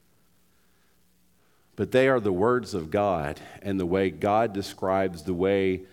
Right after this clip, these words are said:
the believer, he or she, experience and display fruit in their life as they are connected to this vine. It's appropriate to say that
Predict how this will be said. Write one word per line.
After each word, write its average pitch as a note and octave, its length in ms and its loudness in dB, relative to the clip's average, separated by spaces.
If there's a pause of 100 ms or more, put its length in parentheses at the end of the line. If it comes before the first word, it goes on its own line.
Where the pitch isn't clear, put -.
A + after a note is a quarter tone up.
(180)
the F#2 160 -2
believer, F2 540 0
he G#2+ 340 0
or G2 320 0
she, F2+ 720 -2 (500)
experience A2+ 800 0
and F2+ 120 -4
display F2+ 420 -2
fruit B2+ 560 -4
in F#2+ 180 -2
their F2 180 -4
life G2 800 0 (1080)
as G2+ 140 -6
they G#2+ 120 2
are G2 80 0
connected G#2+ 640 -4
to A2+ 160 -6
this F#2 300 -6
vine. E2 520 -6 (2500)
It's G2 160 -8
appropriate B2 480 0
to G#2+ 80 -4
say C3 340 4
that A2+ 280 0